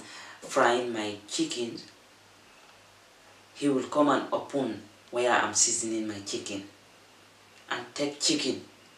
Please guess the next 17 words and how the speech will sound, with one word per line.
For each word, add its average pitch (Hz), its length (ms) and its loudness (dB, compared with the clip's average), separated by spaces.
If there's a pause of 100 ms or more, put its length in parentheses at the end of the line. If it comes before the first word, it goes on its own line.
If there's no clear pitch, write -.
and 120 220 -2
run 120 220 8
away, 107 420 6
or - 220 8
break 151 280 6
one 135 300 8
wing 131 320 2
or 120 240 4
one 127 260 4
leg - 320 6 (380)
and 117 140 -4
run 117 260 4
away. 101 300 -2 (200)
I - 100 0
cannot 123 320 -2
do 123 120 2
anything. 127 540 -2